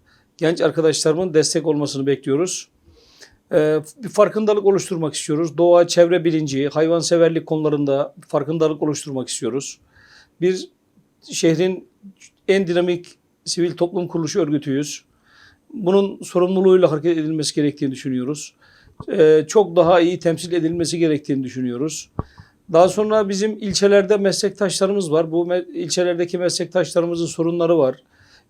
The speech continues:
Ücretli çalışan meslektaşlarımızın sorunları var. Kamu kurum ve kuruluşlarında çalışan meslektaşlarımızın sorunları var.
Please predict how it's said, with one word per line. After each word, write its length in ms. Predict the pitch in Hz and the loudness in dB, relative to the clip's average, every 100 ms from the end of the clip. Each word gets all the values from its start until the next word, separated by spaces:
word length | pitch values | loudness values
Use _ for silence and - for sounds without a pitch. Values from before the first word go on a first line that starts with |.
| 180 | -4
Ücretli 320 | 160 196 208 | 0 0 0
çalışan 440 | 196 165 180 180 | 0 0 2 2
meslektaşlarımızın 880 | 175 165 170 156 165 - 160 160 151 | 2 -2 -2 0 -2 2 0 0 -6
sorunları 500 | 143 151 143 131 120 | -4 -4 -2 -4 -2
var. 160 | 135 165 - - _ - - - | -2 -2 -10 -20 _ -20 -20 -2
Kamu 240 | 185 202 | 0 2
kurum 300 | 190 190 196 | 0 0 0
ve 120 | 180 | 0
kuruluşlarında 580 | 180 180 170 185 180 180 | 0 -2 -2 -2 -2 0
çalışan 380 | 175 170 165 170 | 0 0 0 0
meslektaşlarımızın 880 | 165 165 165 180 160 175 160 160 156 | 0 0 -2 -2 0 0 -2 0 -2
sorunları 460 | 156 139 127 120 | -2 -2 -2 -2
var. 160 | 123 | 0